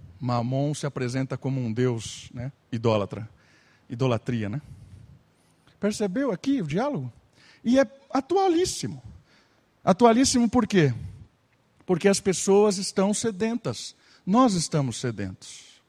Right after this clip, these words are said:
As pessoas estão com problemas. Todos nós temos problemas. Todos nós chegamos ao encontro de Jesus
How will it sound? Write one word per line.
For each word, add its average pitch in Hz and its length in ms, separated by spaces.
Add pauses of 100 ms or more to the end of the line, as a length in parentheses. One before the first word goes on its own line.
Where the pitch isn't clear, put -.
(440)
As 170 140
pessoas 214 760
estão 226 460
com 240 160
problemas. 233 800 (440)
Todos 247 380
nós 170 240
temos 139 300
problemas. 113 880 (720)
Todos 233 420
nós 196 240
chegamos 190 580
ao 180 120
encontro 170 420
de 147 80
Jesus 143 800